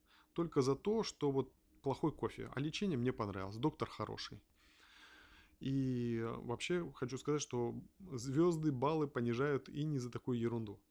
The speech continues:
Поэтому это, можно сказать, очень близко к истине. И здесь мы уже принимаем решение, м, действительно может стоить купить кофе получше,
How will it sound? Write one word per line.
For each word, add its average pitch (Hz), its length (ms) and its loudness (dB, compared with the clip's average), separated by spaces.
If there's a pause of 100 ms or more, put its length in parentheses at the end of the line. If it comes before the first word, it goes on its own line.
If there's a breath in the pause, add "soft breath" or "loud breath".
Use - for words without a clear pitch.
(600)
Поэтому 120 400 -4
это, 117 140 -4
можно 117 220 -4
сказать, 117 280 -4
очень 113 260 -6
близко 123 320 -2
к - 100 -6
истине. 101 380 -6 (1200)
И 123 80 -4
здесь 156 240 -2
мы 175 100 0
уже 165 180 4
принимаем 151 420 4
решение, 120 500 0 (380)
м, - 420 -10
действительно 175 460 -4
может 117 260 0
стоить - 300 0
купить - 360 -6
кофе - 300 0
получше, 123 600 -2